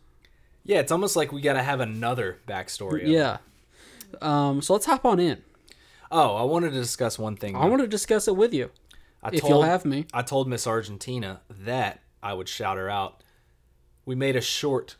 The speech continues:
Speaker 2: Mm-hmm.
Speaker 1: video, a little TikTok slash short video of, that was actually her
Speaker 2: Well,
Speaker 1: video.
Speaker 2: she made
Speaker 1: She
Speaker 2: it.
Speaker 1: made the
Speaker 2: <laughs>
Speaker 1: video. We're the ones speaking in the video, and it was an old Attack on Titan clip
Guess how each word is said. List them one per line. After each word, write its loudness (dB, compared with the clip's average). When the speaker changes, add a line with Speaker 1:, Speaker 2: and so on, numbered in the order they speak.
Speaker 2:
Mm-hmm. -16
Speaker 1:
video, -4
a -6
little -4
TikTok -4
slash -8
short -6
video -8
of, -6
that 0
was 0
actually 0
her 2
Speaker 2:
Well, 8
Speaker 1:
video. -2
Speaker 2:
she 4
made 0
Speaker 1:
She 2
Speaker 2:
it. 6
Speaker 1:
made 8
the 6
Speaker 2:
<laughs> -
Speaker 1:
video. 0
We're 4
the 0
ones 0
speaking -4
in -8
the -8
video, -4
and -8
it -6
was -10
an -10
old 0
Attack -4
on -10
Titan -4
clip -10